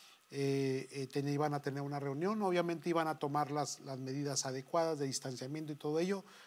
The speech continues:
así que algunos, algunos se están reinventando. El ministerio de los jóvenes van a, van a tener su, su reunión este viernes. Yo voy a estar aquí para supervisarlos y para decirles algunas reglas. Voy a estar aquí con ellos, hermanos, para, para decirles qué es lo que se tiene que hacer.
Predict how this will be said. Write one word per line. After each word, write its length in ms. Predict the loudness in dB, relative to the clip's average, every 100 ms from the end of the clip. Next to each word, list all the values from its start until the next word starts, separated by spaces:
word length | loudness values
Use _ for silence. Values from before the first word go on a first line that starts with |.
| -10
así 280 | -2 0 2
que 100 | 2
algunos, 440 | 2 2 0 -2 -4
algunos 500 | -4 -4 -2 -4 -6 -14 -20 -6
se 140 | -2 0
están 280 | 2 2
reinventando. 680 | 4 2 0 -2 -2 -2 -6 -12 -20 -12
El 300 | 2 4 4
ministerio 520 | 2 2 2 2 4
de 80 | 4
los 140 | 2 4
jóvenes 540 | 6 6 6 4 2 -2
van 260 | 0 2
a, 220 | 2 0 0
van 160 | -2
a 80 | -2
tener 220 | -2 -2
su, 280 | 0 0 -2
su 180 | -2 -2
reunión 320 | -2 -2 0
este 220 | 0 0
viernes. 560 | 6 10 12 10 8 6 -2 -18 4
Yo 160 | 6
voy 140 | 8 6
a 40 |
estar 220 | 4 4
aquí 180 | 2 0
para 220 | -2 0
supervisarlos 880 | 0 0 -2 0 2 4 6 4 0
y 20 |
para 320 | -2 0 0 0 -6
decirles 460 | -8 -4 -2 0 0
algunas 320 | -2 -2 2
reglas. 460 | 4 4 4 4 0 -6 -4
Voy 140 | 2 4
a 20 |
estar 220 | 4 4
aquí 200 | 2 0
con 200 | -2 -2
ellos, 320 | 0 -2 -4
hermanos, 320 | -6 -8 -10 -10
para, 280 | -8 -8 -10 -20 -20 -20 -10
para 160 | -4 -2
decirles 380 | 0 0 0
qué 100 | 0
es 60 | 0
lo 100 | 0
que 80 | -2
se 140 | -4
tiene 260 | -2 -4 -2
que 80 | 0
hacer. 400 | 4 6 6